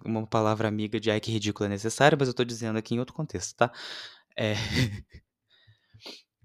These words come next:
Então, eu acho que pra esse tem-, pra esse, pra essa reflexão aí, fica essa mensagem, né? É, Mula Lolusco. Pensa um pouco, sonha um pouco, se permita sonhar um pouco, ter uma fantasia,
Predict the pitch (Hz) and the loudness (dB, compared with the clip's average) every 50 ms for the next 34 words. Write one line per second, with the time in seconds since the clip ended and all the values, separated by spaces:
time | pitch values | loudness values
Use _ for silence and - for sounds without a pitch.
0 | _ _ _ - - _ _ _ _ _ _ _ _ _ _ _ _ - 285 262 | _ _ _ -20 -20 _ _ _ _ _ _ _ _ _ _ _ _ -2 0 4
1 | - 302 302 311 302 294 285 269 - - 226 - 247 226 220 208 208 202 - - | 4 6 6 8 8 6 6 6 2 0 0 4 6 8 8 8 8 6 4 0
2 | 180 - - 175 170 - - 180 185 170 - 185 170 147 - - 185 175 160 - | -2 2 2 2 2 2 2 2 2 2 2 0 0 0 0 0 0 0 0 0
3 | - - 151 139 143 139 - - 143 135 - - - - 139 135 131 127 127 135 | -2 -4 -2 -2 -2 -4 -2 -2 -2 -2 -2 -4 -6 -4 -4 -4 -4 -4 -4 -4
4 | 147 165 170 170 160 - - - - - - 160 - - 156 - - 156 156 156 | -4 -6 -6 -6 -8 -12 -16 -20 -8 -4 -4 -4 -2 -4 -4 -4 -2 -2 0 0
5 | 165 170 - - - 123 117 117 117 113 113 117 117 - _ _ _ _ _ _ | -2 -2 -4 -6 -6 -4 -4 -4 -6 -6 -8 -12 -12 -16 _ _ _ _ _ _
6 | _ _ _ - 143 151 156 156 151 147 _ _ _ - - _ - 127 123 120 | _ _ _ -12 -10 -8 -6 -6 -8 -8 _ _ _ -20 -18 _ -10 -8 -6 -4
7 | 123 127 123 123 120 120 123 120 117 117 117 117 - - - - - _ _ _ | -4 -2 -2 -2 -2 -2 -2 -4 -4 -8 -12 -12 -14 -18 -20 -20 -20 _ _ _
8 | - - - - - - - - - - - - - - - _ _ _ _ _ | -20 -20 -20 -20 -20 -20 -20 -20 -20 -20 -20 -20 -20 -20 -20 _ _ _ _ _
9 | - 294 339 415 403 - - 381 359 - - 202 208 220 240 254 247 - 196 170 | 0 0 0 2 0 0 -2 -2 -2 0 2 4 6 6 6 6 4 0 -6 -6
10 | 160 - - - 277 392 480 523 480 403 - - 143 139 151 190 214 - 185 - | -4 -4 -2 0 0 2 2 2 2 2 2 4 6 6 6 6 4 2 0 -2
11 | - 190 - 196 180 175 185 - - 330 - - - 262 226 202 196 190 - - | -2 0 0 2 2 2 0 -2 -2 -4 -2 -2 0 0 2 2 2 0 -2 -4
12 | 151 151 - - - 151 156 165 - - 165 156 - 156 147 143 127 117 110 110 | -6 -6 -6 -4 -4 -4 -4 -4 -6 -6 -8 -6 -4 -2 -4 -4 -4 -6 -8 -8
13 | 110 123 143 160 147 131 127 123 | -6 -6 -4 -4 -4 -4 -6 -8